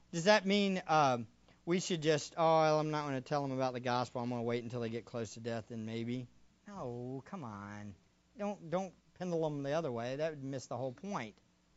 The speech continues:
But the reality is, is this, God is the s-, one that gives grace. He's the one that saves. He saves when he wants and who he wants, when he wants. Do you understand? He's the one.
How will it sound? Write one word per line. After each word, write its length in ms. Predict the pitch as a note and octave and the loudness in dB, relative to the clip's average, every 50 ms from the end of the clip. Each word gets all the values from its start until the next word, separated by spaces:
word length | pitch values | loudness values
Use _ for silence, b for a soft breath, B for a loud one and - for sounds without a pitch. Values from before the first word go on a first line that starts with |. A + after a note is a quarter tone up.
| _ _ _ _ _ _ _ b b b b b | _ _ _ _ _ _ _ b b b b b
But 80 | G#3 F#3 | 2 6
the 80 | A3 | 6
reality 520 | A3 A3 A3+ A#3+ C#4+ D#4+ D#4 C4 A3 G3+ F#3+ | 8 8 8 8 8 8 8 8 8 6 6
is, 140 | F#3+ E3 | 4 4
is 160 | F3+ F#3 D#3 E3 | 2 -2 -2 0
this, 300 | G#3 A#3+ A#3+ - - - b b b b b b b D3+ | 0 0 0 0 -4 -8 b b b b b b b 2
God 440 | E3 G3 G#3+ B3+ C#4+ D4 C#4 A#3 - _ _ _ _ _ _ _ | 4 4 4 6 4 2 2 0 -4 _ _ _ _ _ _ _
is 220 | B3 B3+ B3+ A3+ | 0 0 0 0
the 100 | G#3+ - | 0 -4
s-, 220 | B3 - - - - _ - - _ - | -4 -4 -6 -8 -12 _ -20 -20 _ -10
one 360 | B3 F#3 E3+ G#3 A3+ B3 B3+ | -4 0 2 4 4 4 4
that 140 | B3+ A3 F#3+ | 0 0 2
gives 240 | F3+ A#3+ B3 G3 | 4 4 4 2
grace. 580 | E3+ F3 G3+ A#3+ C#4+ D4 - - - - - - _ _ _ - _ _ _ _ _ _ _ _ _ | 2 2 4 4 4 2 0 -4 -6 -10 -12 -14 _ _ _ -20 _ _ _ _ _ _ _ _ _
He's 280 | - A#3 C#4+ D#4 C#4+ B3+ | 2 4 4 4 4 4
the 100 | D#4+ C#4+ | 2 2
one 200 | B3 A#3 G#3 F3+ | 2 4 4 2
that 120 | D#3 C3 | 0 -2
saves. 500 | - - C3+ A#2 G2+ F#2 F#2+ - - - - _ _ _ | -2 -4 -4 -4 -4 -6 -10 -14 -18 -18 -20 _ _ _
He 120 | - B3+ | 0 0
saves 340 | A#3 - C#4 C#4 C#4 A3+ F3+ | 2 4 4 4 4 4 2
when 220 | F#3 A3 B3+ C4+ | 2 2 4 4
he 160 | C4+ B3 D4+ D4 | 4 2 2 2
wants 540 | C4 A3+ G3+ G3 G3+ A3 A#3 - - - - _ _ - | 2 2 2 4 4 2 2 -2 -6 -10 -12 _ _ -4
and 140 | B3 B3+ A3+ | -2 0 0
who 200 | G3 C4+ C#4+ C#4+ | 2 4 4 6
he 160 | C4+ A#3+ G#3+ | 6 6 6
wants, 480 | F#3 D#3 D#3 D3+ D#3 F3 G3 - - - b b b b | 4 4 2 2 2 0 0 -4 -8 -10 b b b b
when 240 | b A3+ C4+ C4+ C4+ | b 2 4 6 6
he 120 | B3+ G#3 E3 | 6 4 4
wants. 460 | D3 D3 C#3 C3+ C#3+ C3 D3 - - | 2 -2 -2 -4 -6 -8 -12 -16 -10
Do 100 | - A#3+ | -4 -2
you 60 | C4 | -2
understand? 580 | C#4 C4+ B3 G3+ - C#4 C4 C#4 D4 D4+ D#4 C#4+ - _ _ _ _ _ _ _ _ _ _ _ _ _ _ _ _ _ _ _ _ _ _ _ _ _ _ _ _ _ _ _ _ _ _ _ _ _ _ _ | 0 0 -2 -2 -2 0 0 0 0 -2 -4 -6 -12 _ _ _ _ _ _ _ _ _ _ _ _ _ _ _ _ _ _ _ _ _ _ _ _ _ _ _ _ _ _ _ _ _ _ _ _ _ _ _
He's 460 | - - A3+ C4 C#4 D4 D4 A#3+ G3+ | -8 0 2 4 6 6 4 2 2
the 120 | - G#3 D#3+ | 2 0 2
one. 440 | C3+ B2+ A2+ G#2+ G2+ G2+ G#2 A#2+ | 2 0 -2 -4 -6 -8 -10 -14